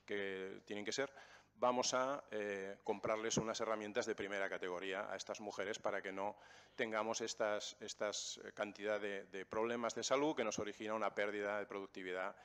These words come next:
importante. Y fueron a Estados Unidos a comprar la mejor herramienta que podía haber.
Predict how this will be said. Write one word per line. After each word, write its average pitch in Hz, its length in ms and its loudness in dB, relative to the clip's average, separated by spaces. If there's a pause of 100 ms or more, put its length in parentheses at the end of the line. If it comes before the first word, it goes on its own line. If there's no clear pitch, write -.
(140)
importante. 87 600 -6 (840)
Y 180 200 2
fueron 156 360 8
a 135 40 8
Estados 135 320 8
Unidos 147 640 6 (180)
a 117 220 6
comprar 117 720 4
la 110 140 2
mejor 107 300 2
herramienta 107 480 0
que 110 100 0
podía 95 240 0
haber. 87 200 -6